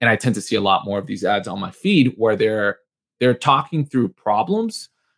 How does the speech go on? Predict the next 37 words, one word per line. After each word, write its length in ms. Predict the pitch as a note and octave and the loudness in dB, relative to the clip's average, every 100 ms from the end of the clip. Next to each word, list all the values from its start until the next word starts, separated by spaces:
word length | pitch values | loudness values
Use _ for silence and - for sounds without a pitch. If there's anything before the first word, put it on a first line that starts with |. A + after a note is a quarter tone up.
| _ - | _ 0
from 160 | B2 | 2
the 120 | A2 | 4
lens 400 | G#2+ A#2 A2 A2 | 2 0 -2 -2
of 140 | A#2 G2+ | -2 -2
how 260 | - A2+ | 0 2
can 220 | A2+ - A#2 | 2 0 0
I 100 | G#2 - | 0 -2
get 320 | A2 G2 F#2+ _ _ _ _ _ _ - | 0 0 -2 _ _ _ _ _ _ -2
a 120 | A2 | 0
visceral 560 | G2 C3 - A#2+ G2 F2 | 2 2 2 0 0 0
reaction 580 | G2 F#2 F2+ - - - | -2 0 -2 -6 -20 -18
from 120 | F#2 | -16
someone? 520 | - A2+ F#2 F2+ - - _ - | -4 -2 -2 -6 -14 -20 _ -2
And 120 | B2+ | 0
a 140 | C3+ | 2
lot 220 | D3+ F#3 | 4 4
of 100 | G#3+ | 2
times 240 | - F3 D3+ | 2 0 0
that 120 | C#3 | -2
happens 360 | A#2+ A#2+ B2+ G#2+ | -2 -4 -6 -10
in 60 | |
the 60 | G#2 | -8
first 320 | - A2+ - | -4 -4 -4
two 100 | B2 | -6
to 100 | A2 | -6
three 160 | F#2+ G2+ | -8 -6
seconds 480 | G#2 - - - _ _ _ _ | -4 -4 -8 -20 _ _ _ _
when 100 | - | -6
someone 320 | - B2+ B2 | 0 0 2
makes 240 | A#2 B2+ - | 0 -2 -2
a 100 | G2+ - | -4 0
bold 240 | A2 B2+ - | 0 0 -6
claim 520 | - A#2 G#2 B2 E3+ _ _ _ _ _ | -6 -4 -2 -2 -6 _ _ _ _ _
and 180 | A2+ G#2 | -4 -2
says 340 | - A#2 - - | 2 0 0 0
something 440 | A2+ G#2 A#2 G#2+ | -2 -2 -6 -4
that, 300 | G2 F#2+ F2 | -2 -2 -2